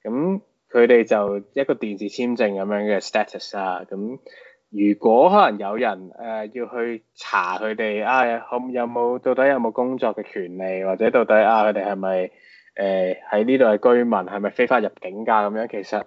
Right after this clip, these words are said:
呃，Home Office 都會有網站畀你查，查詢返嘅。噉就，呃，呢方面我諗就唔需要太擔心。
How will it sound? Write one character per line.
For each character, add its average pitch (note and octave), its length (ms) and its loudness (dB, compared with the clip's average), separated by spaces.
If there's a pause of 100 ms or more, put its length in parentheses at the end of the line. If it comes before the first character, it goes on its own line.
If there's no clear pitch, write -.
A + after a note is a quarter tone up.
(140)
呃， G#2 400 -10
Home E3+ 320 2
Office - 240 -8
都 C3+ 120 -2
會 A2 160 -2
有 F2 180 -6
網 F#2 360 -14
站 E2+ 380 -10
畀 F#2+ 100 -6
你 G2+ 240 -2 (300)
查， F2+ 340 -4 (220)
查 - 180 -10
詢 G#2 260 -8
返 F#2 340 0
嘅。 E2 140 -20
噉 F2+ 160 -16
就， G#2+ 200 -4 (420)
呃， G2+ 120 -8
呢 F3 160 4
方 F#3 220 4
面 A#2 240 2
我 G2+ 60 2
諗 A2+ 180 0
就 G#2+ 200 0
唔 E2+ 340 -18
需 C#3 120 -10
要 B2 100 -4
太 F#2+ 320 -10
擔 G#2 360 -6
心。 G2 300 -16